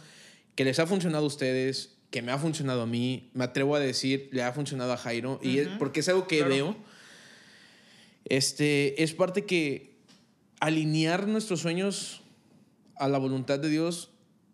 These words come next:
Speaker 1: no signi-, o sea, porque a veces, digo, ya le estoy dando muchas vueltas a esto,
Speaker 2: <laughs>
Speaker 1: pero porque he escuchado, ¿no? De, de amigos que luego me dicen, "Es que mi sueño no tiene nada que ver con la iglesia.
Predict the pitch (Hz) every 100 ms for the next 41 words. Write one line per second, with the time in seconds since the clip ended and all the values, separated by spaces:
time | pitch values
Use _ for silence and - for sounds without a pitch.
0 | _ _ _ _ _ - 151 160 160 165
1 | 147 139 143 131 135 123 139 143 139 139
2 | 147 127 - 135 123 113 - - - _
3 | - _ - 127 135 139 139 135 127 131
4 | 123 120 123 117 110 147 - - - -
5 | 185 160 160 - - 143 135 135 131 127
6 | - 147 139 151 139 180 160 147 127 127
7 | 139 - 123 113 110 - - - - 123
8 | 135 147 156 151 143 127 131 127 127 123
9 | 123 117 113 - _ _ _ _ _ _
10 | - 151 151 170 170 160 - 160 170 175
11 | 185 202 - _ 139 139 139 147 143 143
12 | 143 139 131 127 127 127 117 117 120 -
13 | 107